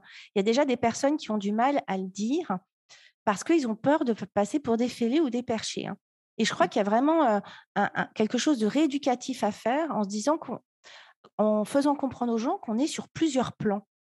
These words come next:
Speaker 1: Et moi, c'est aussi, euh, tout le propos de, de ce podcast, c'est un petit peu démocratiser, dire, « Bah, regardez, c'est, il y a plein de gens, en fait, qui vivent ça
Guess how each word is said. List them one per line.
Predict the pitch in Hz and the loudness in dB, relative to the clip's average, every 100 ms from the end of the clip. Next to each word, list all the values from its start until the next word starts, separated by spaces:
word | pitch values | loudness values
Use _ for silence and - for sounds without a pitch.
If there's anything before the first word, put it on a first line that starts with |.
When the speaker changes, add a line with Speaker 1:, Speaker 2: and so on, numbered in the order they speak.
| _ _ _ _ | _ _ _ _
Speaker 1:
Et | 220 | 2
moi, | 254 | 2
c'est | 302 - 220 | 2 2 2
aussi, | 220 - 359 349 | 2 0 2 2
euh, | 233 | 2
tout | - 320 | 0 -2
le | |
propos | - 269 254 269 | -2 -6 -2 -2
de, | 226 214 | 0 0
de | 196 | 0
ce | 214 214 | -2 -4
podcast, | - 202 - 370 - | -4 -4 0 -2 0
c'est | 185 | -4
un | |
petit | 185 208 | -2 0
peu | 330 | 0
démocratiser, | 254 254 254 254 233 226 - 226 381 | 2 2 0 0 -2 -2 -4 0 0
dire, « | 254 226 | 0 0
Bah, | 196 | 0
regardez, | 185 190 208 370 | 0 0 0 -2
c'est, | - 180 - - - | -4 -12 -18 -20 -4
il | 190 | -2
y | |
a | |
plein | 190 269 277 | 0 2 2
de | 269 | 4
gens, | 311 370 | 2 2
en | |
fait, | - 277 | 2 -2
qui | 285 233 | -2 -8
vivent | 240 226 | -6 -2
ça | 262 | -2